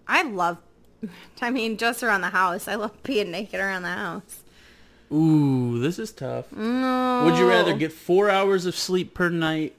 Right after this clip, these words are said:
Speaker 2: or
Speaker 1: Mm.
Speaker 2: get fifteen hours of sleep per night? I love sleep. I really do. And I would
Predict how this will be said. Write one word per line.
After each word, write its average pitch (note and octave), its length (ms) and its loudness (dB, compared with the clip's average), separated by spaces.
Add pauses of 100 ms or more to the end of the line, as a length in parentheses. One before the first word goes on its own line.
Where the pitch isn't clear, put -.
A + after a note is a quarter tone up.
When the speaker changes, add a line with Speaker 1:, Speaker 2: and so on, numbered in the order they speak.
Speaker 2:
or C#3+ 220 4
Speaker 1:
Mm. C#3 160 -6
Speaker 2:
get C#3+ 180 -4
fifteen F#3 800 0
hours B2+ 400 0
of B2+ 60 -10
sleep C3+ 300 -8
per C#3 120 -4
night? B2+ 340 -4 (440)
I F3 200 8
love D#3+ 400 4
sleep. D3+ 500 -6
I C#3 100 -6
really D3 500 -2
do. C3 540 -6
And C3+ 160 -8
I C3+ 60 -4
would B2+ 180 -6